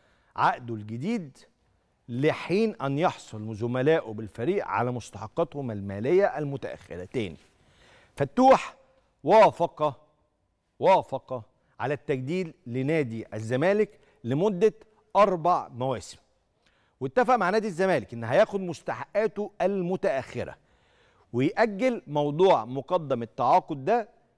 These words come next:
لحين إن زملائه في الفريق ياخدوا هم كمان مستحقاتهم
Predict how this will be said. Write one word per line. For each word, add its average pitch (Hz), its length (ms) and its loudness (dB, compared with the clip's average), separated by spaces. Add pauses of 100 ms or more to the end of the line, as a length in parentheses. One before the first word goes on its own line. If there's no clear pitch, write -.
(100)
لحين 185 500 -2
إن 160 240 -4
زملائه 156 480 4
في 127 100 -10
الفريق 147 600 -4
ياخدوا 156 340 0
هم 143 220 -4
كمان 165 320 -2
مستحقاتهم 156 720 -6